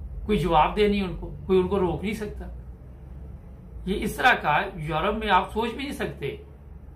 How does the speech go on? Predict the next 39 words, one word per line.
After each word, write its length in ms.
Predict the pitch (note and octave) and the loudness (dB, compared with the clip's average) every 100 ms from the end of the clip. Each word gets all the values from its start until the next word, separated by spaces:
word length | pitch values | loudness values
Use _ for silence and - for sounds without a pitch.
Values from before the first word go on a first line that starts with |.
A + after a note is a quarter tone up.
| - | -8
आपको 280 | - F3 F3 | 2 2 2
चौबीस 460 | - A#3+ B3 B3 F#3+ | -4 -4 -2 -2 2
घंटे 280 | F3 D#3+ A#3 | 0 0 -2
में 140 | A#3 | 0
अदालत 360 | G3 F3 A3 G#3+ | 4 4 4 -2
में 120 | A3 | -4
पेश 220 | A3 A3 | -2 -2
करना 300 | - F3+ G3+ | 0 2 4
होता 280 | F#3+ - D#3 | 4 2 -4
है। 200 | B2 - - - - - - - - - | -4 -8 -20 -20 -20 -20 -20 -20 -20 -10
हवा 340 | F3 C#3 C#3+ A3+ | -4 4 6 6
में 140 | C#4 | 4
आप 280 | A3 F3 D3 | 2 2 2
चल 160 | - | 2
रहे 180 | C#3 D3+ | 2 0
हैं 80 | D3+ | -2
अभी 140 | C#3 | -2
तक। 320 | C3+ C#3+ B2+ - | -2 0 0 2
आप 200 | D3 D#3 | 2 2
समझते 360 | E3+ E3 D3+ | -2 -4 -4
हैं 120 | E3+ D#3+ | -4 -4
कि 200 | E3+ D#3 | -4 -4
एक 100 | E3+ | -4
इंसान 400 | D#3 D3 D3 C#3+ | -4 0 0 0
को 120 | E3 | 0
मार 260 | C#3+ C#3+ | 2 2
देंगे, 280 | C#3 D#3 D3+ | 0 -4 -2
उस 100 | D3+ | -2
पर 120 | D3+ | -4
जुल्म 280 | D3+ C#3+ E3 | -4 -2 -2
कर 280 | D#3+ D#3 C#3+ | 2 2 2
देंगे, 260 | D#3+ D3+ D#3 | -4 -2 -4
हमारे 300 | C3+ C3 D3+ | -2 -2 -2
मुल्क 320 | C#3+ D3 D3 | -2 -2 -2
के 60 | |
हालात 300 | E3 D3 A#2+ C3 | -2 -2 -2 -4
ठीक 180 | B2+ | -6
होते 220 | C#3+ C#3 C3 | -6 -6 -6
जाएंगे। 260 | C3 C#3 | -8 -12